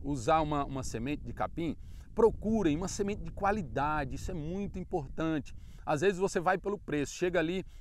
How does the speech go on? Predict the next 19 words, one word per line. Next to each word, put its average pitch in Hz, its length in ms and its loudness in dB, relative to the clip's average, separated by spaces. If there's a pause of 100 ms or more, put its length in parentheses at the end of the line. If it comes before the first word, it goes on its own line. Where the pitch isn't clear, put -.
aí - 80 2
o 160 40 2
cara 175 140 4
fala, 190 220 6
"Olha, 139 220 8
a - 20 6
minha 202 380 2
é, 170 420 4
um 151 160 -4
exemplo, 135 320 -2
é 139 40 -2
cinquenta 185 460 0
reais." 143 460 6 (240)
Aí 151 160 4
você 185 120 6
chega 202 220 4
no 208 120 4
outro, 214 420 6
"Ah, 123 160 2